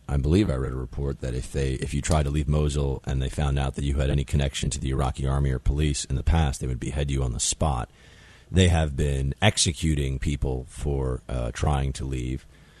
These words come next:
There's also been the appearance of anti-isis graffiti on the street. So I,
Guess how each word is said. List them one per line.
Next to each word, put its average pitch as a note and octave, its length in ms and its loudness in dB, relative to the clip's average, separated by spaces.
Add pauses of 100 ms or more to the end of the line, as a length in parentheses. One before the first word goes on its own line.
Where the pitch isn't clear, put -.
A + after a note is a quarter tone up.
(340)
There's D#2+ 360 4
also F#2+ 400 6
been E2 200 4
the D#2+ 120 4
appearance E2 580 4
of C2+ 260 -4
anti-isis D#2 680 0
graffiti D#2+ 500 2
on B1 120 -2
the A#1 60 -4
street. D#2 480 0
So D2 220 2
I, C#2 160 2